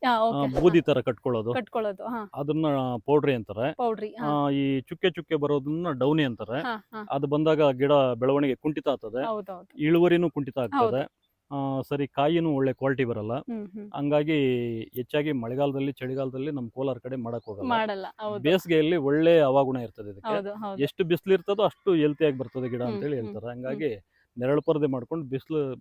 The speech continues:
Speaker 2: ಬೇಸಿಗೆ ಕಾಲದಲ್ಲಿ ಅತಿ ಹೆಚ್ಚಾಗಿ ಬೆಳೀತಾರೆ ಇದನ್ನ.
Speaker 1: ಬೆಳಿತೀರಾ? ಹಾ,
Speaker 2: ಹ್ಮ್.
Speaker 1: ಹಾ. ಸರ್, ಈ ಒಂದು ಬೆಳೆನ ಬೆಳಿಲಿಕ್ಕೆ ನಿಮ್ಗೆ ಇದು ಎಷ್ಟು ಎಕರೆಗೆ ಹಾಕಿದ್ದೀರಾ ಈಗ?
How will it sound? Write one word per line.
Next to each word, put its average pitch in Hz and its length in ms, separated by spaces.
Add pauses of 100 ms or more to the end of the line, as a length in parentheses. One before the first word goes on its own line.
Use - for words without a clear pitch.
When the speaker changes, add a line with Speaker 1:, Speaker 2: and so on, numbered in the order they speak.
(140)
Speaker 2:
ಬೇಸಿಗೆ 151 340
ಕಾಲದಲ್ಲಿ 147 340
ಅತಿ 131 160
ಹೆಚ್ಚಾಗಿ 123 300
ಬೆಳೀತಾರೆ 101 380
ಇದನ್ನ. 214 120
Speaker 1:
ಬೆಳಿತೀರಾ? 196 460
ಹಾ, 196 120
Speaker 2:
ಹ್ಮ್. 202 300
Speaker 1:
ಹಾ. 196 120 (280)
ಸರ್, 330 120
ಈ 294 360
ಒಂದು 311 260
ಬೆಳೆನ 262 360
ಬೆಳಿಲಿಕ್ಕೆ 240 640
ನಿಮ್ಗೆ 262 640
ಇದು 269 160
ಎಷ್ಟು 285 260
ಎಕರೆಗೆ 277 260
ಹಾಕಿದ್ದೀರಾ 185 400
ಈಗ? 185 120